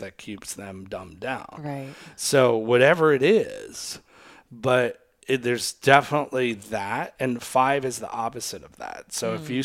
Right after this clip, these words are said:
Speaker 1: still have ambition and aspiration, and you're like, "Fuck yeah, I fucking love my life, and I'm gonna fucking kick ass," that's five energy.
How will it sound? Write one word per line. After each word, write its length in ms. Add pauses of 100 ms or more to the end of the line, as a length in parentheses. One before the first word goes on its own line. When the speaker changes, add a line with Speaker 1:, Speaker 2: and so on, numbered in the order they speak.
(120)
Speaker 1:
still 240
have 260
ambition 720
and 140
aspiration, 1000
and 340
you're 240
like, 180 (300)
"Fuck 360
yeah, 460 (340)
I 60
fucking 420
love 200
my 160
life, 320
and 80
I'm 60
gonna 120
fucking 400
kick 300
ass," 380 (540)
that's 240
five 280
energy. 480